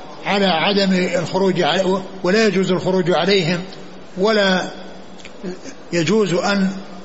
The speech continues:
يعمل أي شيء يؤثر، يعني، على، على استمرار بقاء ال-، الولاية في المسلمين.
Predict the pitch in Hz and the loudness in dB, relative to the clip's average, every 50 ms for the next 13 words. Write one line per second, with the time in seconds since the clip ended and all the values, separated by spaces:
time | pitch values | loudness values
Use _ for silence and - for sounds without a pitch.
0 | - - - 190 220 208 190 202 196 185 185 185 214 247 262 240 220 202 - - | -12 -6 -2 0 2 2 2 2 2 2 4 4 4 4 4 4 4 4 4 4
1 | 202 214 214 185 185 180 170 185 185 214 202 - - 185 185 180 185 - - - | 4 4 4 2 2 0 2 2 2 2 2 2 2 2 2 2 0 -4 -8 -12
2 | - - - - - - - - 170 175 180 180 180 170 156 185 185 185 175 170 | -12 -12 -14 -14 -14 -12 -8 -4 0 0 2 2 2 2 2 2 2 4 2 2
3 | 165 160 160 - - - - - - - - - - - - 185 160 160 180 180 | 2 0 -2 -6 -10 -14 -16 -16 -16 -16 -16 -14 -12 -10 -8 -4 -2 -2 -2 -2
4 | 170 165 190 190 185 202 196 190 185 208 - 180 - - 196 190 175 185 190 185 | 0 0 2 2 4 2 2 2 2 0 0 0 0 0 0 2 2 2 2 2
5 | 180 175 170 165 165 160 - - - - - - - - - 170 190 185 - 196 | 2 2 2 2 0 -2 -6 -10 -12 -14 -14 -14 -12 -8 -4 -2 -2 0 2 2
6 | 185 190 180 175 170 165 165 156 - - - 170 175 165 165 170 165 165 165 165 | 2 2 2 2 2 0 0 -4 -8 -12 -8 -4 -2 -2 -2 -2 -2 -2 0 0
7 | 170 175 170 170 175 202 202 190 165 151 135 - - - - - - - - 180 | 2 2 2 4 4 4 2 2 2 0 -2 -4 -10 -14 -16 -18 -16 -8 -4 -4
8 | 180 175 180 - - 170 170 170 185 196 190 180 175 175 | -2 -2 0 0 0 0 0 0 2 2 2 0 0 -2